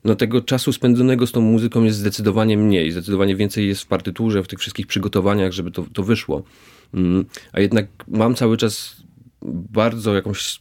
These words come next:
mocną intuicję, że to jest jeden z, to jest najważniejszy moment, kiedy ta muzyka się dzieje, kiedy możemy ją kształtować, kiedy możemy pracować z tymi muzykami, ale nie tylko, kiedy mamy ten kontakt z odbiorcą. Jakby tworzy się jakaś taka synergia tego wszystkiego wtedy i, i wtedy ta partytura ma sens, bo ona się przekłada.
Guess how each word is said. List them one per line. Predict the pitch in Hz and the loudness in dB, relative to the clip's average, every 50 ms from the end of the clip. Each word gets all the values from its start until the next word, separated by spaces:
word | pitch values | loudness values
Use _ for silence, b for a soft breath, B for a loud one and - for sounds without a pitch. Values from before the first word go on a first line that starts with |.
| - - | -10 -4
mocną | - 101 107 110 - - - 98 95 | 0 2 2 2 2 0 0 0 2
intuicję, | 101 98 - 107 101 98 - - 113 | 0 0 0 0 -2 -2 -2 -2 -2
że | 101 101 | -2 0
to | - - 101 | 0 0 0
jest | 101 98 | 2 2
jeden | 110 107 98 110 | 0 2 2 0
z, | 98 101 | -2 -2
to | - 127 | 0 0
jest | 120 123 | 2 2
najważniejszy | 123 113 110 120 120 127 120 113 - 110 | 2 2 2 0 0 0 0 2 2 4
moment, | 113 110 95 82 73 69 - | 4 4 4 2 0 -4 -4
kiedy | - 90 87 | -4 -4 -2
ta | 82 95 | 0 0
muzyka | 98 95 101 - 113 | 0 0 0 -2 -4
się | 104 110 95 | -4 -4 0
dzieje, | 90 113 98 85 80 - B B B B B B B B _ - | 2 2 2 2 0 -4 B B B B B B B B _ -6
kiedy | - 104 87 98 | -6 -2 0 2
możemy | 98 101 107 104 107 | 2 4 4 4 4
ją | 104 | 2
kształtować, | 101 - - 117 107 104 127 113 92 82 78 - | 2 0 0 0 0 2 0 2 2 2 -2 -2
kiedy | - 87 82 90 | -4 -6 -4 -2
możemy | 90 90 98 98 90 | -2 0 0 0 0
pracować | - 104 - 127 117 127 117 | -2 -2 -2 0 0 0 0
z | - | 0
tymi | - 107 101 92 | 0 0 2 2
muzykami, | 92 92 87 90 87 - 85 78 73 | 2 0 -2 -2 -2 -2 -2 0 0
ale | 67 90 98 | 0 2 2
nie | 107 | 0
tylko, | 104 - 123 113 - 90 73 | 0 -2 -4 -2 -2 -2 -2
kiedy | - - 85 80 | -2 -6 -4 -2
mamy | 85 85 87 90 | 0 0 0 -2
ten | 90 98 | -2 -4
kontakt | - - 90 - 101 104 | -4 -2 -4 -2 -4 -4
z | 113 | -6
odbiorcą. | 113 110 107 113 110 101 - 95 82 82 82 B B B B B B B B B B - | -4 2 2 2 2 2 0 -2 -2 -2 -2 B B B B B B B B B B -10
Jakby | - - 85 82 - | -8 -8 -6 -6 -10
tworzy | - - 113 131 156 | -2 0 0 0 2
się | 147 135 | 0 0
jakaś | - 120 113 | 0 0 -2
taka | 113 - 117 | -2 -2 -2
synergia | 110 - - 110 117 135 135 117 98 87 | -4 2 4 4 4 4 4 2 0 0
tego | - 85 85 85 | 0 -4 -6 -6
wszystkiego | - - 87 - - 92 80 - 80 | -6 -8 -12 -4 -2 -2 -2 -2 -4
wtedy | - - 76 73 71 71 - B B B B B B | -2 -4 -4 -2 -2 -6 -6 B B B B B B
i, | - - 98 98 - - _ _ | -2 0 0 0 0 -4 _ _
i | - - - - | -12 -10 -10 -10
wtedy | - - 110 120 135 139 | -2 2 2 4 4 2
ta | 127 - - 110 110 | 0 2 0 0 0
partytura | 110 - 117 - - 113 - 110 113 | 2 0 -2 -2 -2 -2 2 2 4
ma | 113 123 123 | 4 4 2
sens, | - - 123 98 92 90 | 2 2 2 2 2 2
bo | 90 90 | 2 2
ona | 90 95 95 | 2 2 0
się | - 107 | -2 -6
przekłada. | - - - 110 - 127 110 95 85 78 - - | -6 -6 -6 -2 0 2 2 2 2 -2 -4 -4